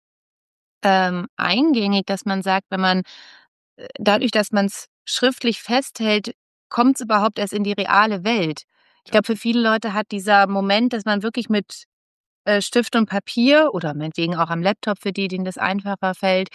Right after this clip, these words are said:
Speaker 1: was schreibt, dadurch, dass es in Worte gegossen ist, hat's noch mal 'ne andere, 'n anderes Dasein. Und manchmal, das kennt man ja auch von sich selber,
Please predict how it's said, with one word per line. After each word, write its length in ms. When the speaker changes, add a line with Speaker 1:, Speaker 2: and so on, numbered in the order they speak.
Speaker 1:
was 600
schreibt, 840
dadurch, 260
dass 140
es 100
in 200
Worte 340
gegossen 440
ist, 120
hat's 180
noch 80
mal 100
'ne 120
andere, 680
'n 100
anderes 460
Dasein. 540
Und 80
manchmal, 380
das 160
kennt 180
man 140
ja 140
auch 60
von 160
sich 160
selber, 420